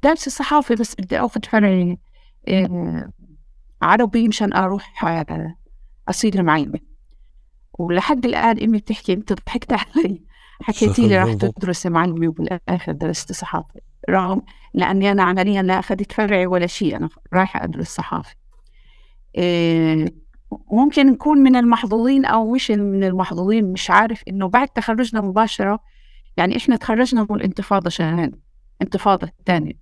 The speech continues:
Speaker 1: انتفاضة الألفين. فكان هذا الموضوع يعني وضعنا في، في، في، في قلب عمل الصحفي مباشرة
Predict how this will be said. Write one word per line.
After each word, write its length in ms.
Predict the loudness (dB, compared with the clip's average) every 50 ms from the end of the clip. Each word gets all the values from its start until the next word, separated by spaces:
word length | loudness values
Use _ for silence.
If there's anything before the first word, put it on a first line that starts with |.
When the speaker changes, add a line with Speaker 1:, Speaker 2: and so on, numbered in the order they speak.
| _ -20 -20 -20
Speaker 1:
انتفاضة 360 | _ -10 -2 0 0 0 -2 _ -4 -2
الألفين. 480 | -2 -2 -2 -4 -6 -4 -4 -4 -4 -6 -12 _ _ -20 -20 _ _ _ -20 -10 -6
فكان 340 | -4 -2 2 4 4 4 4
هذا 240 | 4 2 2 2
الموضوع 640 | 2 2 2 0 0 -2 -4 -4 -2 2 2 2 2
يعني 480 | 2 2 2 0 0 -2 -4 -6 -8 -8 -4
وضعنا 520 | -2 2 4 6 6 6 6 4 2 0
في، 240 | -2 -4 -6 -6 -8
في، 240 | -6 -6 -4 -4 -4
في، 360 | -2 -2 -4 -4 -4 -4 -8 -12 -16 -20 -20 -20 -20 -20 -20 _ _ -20 -20
في 260 | -20 -18 -8 -4 -4
قلب 480 | -4 -2 0 2 2 4 4 2 0 -4 -12 -20 -20 _ -20 -20 -18 -10 -2
عمل 380 | 2 4 4 4 4 2 0 0
الصحفي 580 | -2 -4 -4 -4 -2 0 0 0 0 0 0
مباشرة 640 | 0 0 -2 0 0 0 0 0 -4 -8 -8 -8 -10